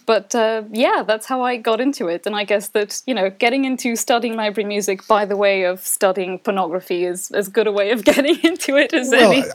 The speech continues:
Speaker 2: I, I was about to say the same thing. I mean, maybe that's also the reason why you didn't find a lot of, um, things on, on that when you were researching it. I don't think a lot of people would admit that they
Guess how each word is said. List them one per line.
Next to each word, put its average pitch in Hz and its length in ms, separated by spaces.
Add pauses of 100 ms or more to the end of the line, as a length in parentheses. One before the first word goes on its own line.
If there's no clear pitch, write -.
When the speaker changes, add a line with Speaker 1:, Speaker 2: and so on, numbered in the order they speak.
(220)
Speaker 2:
I, 208 200
I - 20
was 170 100
about 170 220
to 165 60
say 277 180
the 147 80
same 165 260
thing. 214 280
I 160 40
mean, 156 300
maybe 196 220
that's 175 200
also 175 200
the 156 120
reason 165 220
why 160 120
you 156 60
didn't 156 200
find 160 420
a 156 60
lot 156 220
of, 151 380
um, 143 380 (340)
things 208 300
on, 151 480
on 147 180
that 143 180
when 147 140
you 135 140
were 127 80
researching 151 500
it. 139 140 (260)
I - 40
don't 208 160
think 185 160
a - 20
lot 170 120
of 165 60
people 160 420
would 165 280
admit 160 520
that 151 200
they 143 440